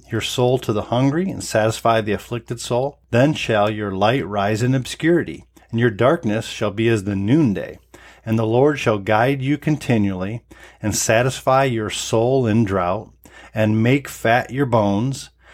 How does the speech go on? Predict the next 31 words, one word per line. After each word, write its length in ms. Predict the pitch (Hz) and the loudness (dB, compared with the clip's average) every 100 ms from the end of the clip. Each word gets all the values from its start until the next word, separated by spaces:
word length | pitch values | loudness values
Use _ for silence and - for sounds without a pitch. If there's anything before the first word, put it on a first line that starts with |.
| - 120 | -16 -4
and 180 | 110 | 2
you 140 | 127 143 | 2 2
shall 240 | - 123 | 0 0
be 320 | 107 113 143 | 0 0 2
like 240 | 135 101 107 | 2 0 -2
a 100 | 98 | -4
watered 640 | 87 95 107 135 143 123 | -4 0 2 2 0 0
garden, 540 | 110 107 92 80 - - _ - | 0 0 0 -6 -14 -20 _ -4
like 160 | 101 101 | -2 -2
a 40 | |
spring 580 | - - - 127 107 92 | -4 -4 0 4 4 2
of 200 | 90 - | 0 0
water, 540 | 107 95 82 80 - _ _ | 2 2 0 -6 -12 _ _
whose 240 | 110 95 95 | -2 -2 0
waters 680 | 107 101 87 85 - - - _ | 2 2 2 -4 -8 -12 -18 _
fail 400 | - - 101 92 | -16 -4 0 2
not. 480 | 92 104 82 - - - _ _ _ - | 2 2 0 -6 -20 -20 _ _ _ -8
Wow. 400 | 95 98 76 - - - - | -4 -4 -6 -12 -20 -20 -12
And 260 | 135 131 117 | -4 0 2
they 180 | 147 165 | 4 4
that 240 | 147 - | 0 -2
shall 180 | - 123 | -4 -2
be 200 | 123 143 | 2 2
of 140 | 101 | 2
you 420 | 123 190 123 131 _ _ _ | 2 2 2 -4 _ _ _
shall 260 | - 135 110 | -4 -2 0
build 380 | 104 147 156 | 2 2 2
the 140 | 123 127 | 2 2
old 240 | 151 139 | 2 0
waste 380 | 127 202 226 - | 0 0 0 -6
places. 600 | 107 92 - - - | -8 -8 -10 -16 -18